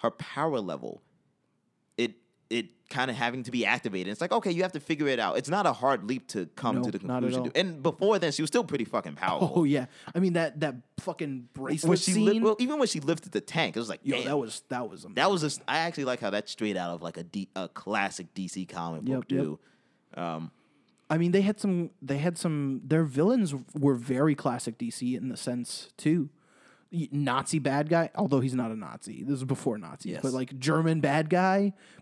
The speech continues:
Speaker 2: uh, doctor who makes poisonous gases. Like, these are straight up comic book things. Like
Speaker 1: And as you pointed out, she might have created a form of venom.
Speaker 2: I don't think she created it.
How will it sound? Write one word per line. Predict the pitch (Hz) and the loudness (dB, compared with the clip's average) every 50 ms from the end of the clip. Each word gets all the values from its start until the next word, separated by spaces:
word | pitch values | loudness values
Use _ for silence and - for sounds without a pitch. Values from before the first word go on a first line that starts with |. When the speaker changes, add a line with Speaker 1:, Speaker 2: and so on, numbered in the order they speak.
| - | -4
Speaker 2:
uh, | - 131 127 123 123 135 170 | -2 0 0 0 -2 0 2
doctor | - 160 143 147 147 - 180 170 | 2 4 4 4 2 4 4 6
who | 156 170 165 | 6 6 6
makes | 160 151 143 - - | 6 4 2 2 0
poisonous | - - 180 160 156 156 147 160 160 160 147 - | 0 2 4 6 6 6 6 4 2 2 2 0
gases. | 151 143 127 135 151 151 - 208 196 190 160 - | 0 0 2 2 2 2 4 4 4 2 2 0
Like, | 139 156 151 151 151 170 196 226 262 269 | 0 0 0 0 -4 -10 -12 -12 -4 0
these | 269 247 214 180 185 | 4 4 6 6 6
are | 190 175 | 6 6
straight | 175 - - 202 190 196 190 | 4 2 4 4 6 6 6
up | 180 160 - - | 2 0 -2 -8
comic | - - 170 180 196 190 - | -8 -2 0 0 2 2 2
book | - 151 135 127 - - - _ _ | 2 0 0 0 -2 -8 -18 _ _
things. | - 160 143 143 139 139 135 131 123 - - | 0 2 2 2 0 0 -2 -4 -4 -6 -4
Like | 139 143 143 139 - - - - | -2 0 0 -2 -4 -8 -12 -6
Speaker 1:
And | 101 107 104 104 | -6 -4 -2 -2
as | 113 110 104 90 104 | -2 -4 -4 -4 -4
you | 120 156 170 | -2 0 0
pointed | - - 131 120 113 104 95 | 0 0 -2 0 0 0 2
out, | 95 104 113 123 - _ _ - | 2 0 0 -2 -4 _ _ -18
she | - - - - - - 90 92 92 92 92 92 92 90 92 92 | -16 -16 -14 -14 -12 -10 -8 -6 -6 -4 -4 -4 -4 -4 -6 -6
might | 90 85 82 80 80 80 | -6 -8 -8 -8 -10 -10
have | 85 - - - - _ | -12 -14 -16 -20 -20 _
created | - - - 90 87 82 82 82 80 | -20 -14 -10 -10 -8 -8 -8 -8 -10
a | 80 | -12
form | - - 85 85 | -12 -10 -10 -10
of | 87 90 | -10 -10
venom. | 87 95 113 127 101 87 - _ _ _ _ _ _ _ _ _ _ _ | -8 -8 -8 -8 -10 -12 -16 _ _ _ _ _ _ _ _ _ _ _
Speaker 2:
I | - 143 139 139 147 147 151 147 | 0 2 4 4 6 6 6 4
don't | 147 147 160 165 160 | 4 4 2 2 2
think | - 180 175 165 - | 2 2 2 2 0
she | - - - 175 180 | 0 2 4 4 4
created | 165 - - 151 143 139 139 139 131 135 | 4 2 2 4 4 6 6 4 4 2
it. | 135 | 2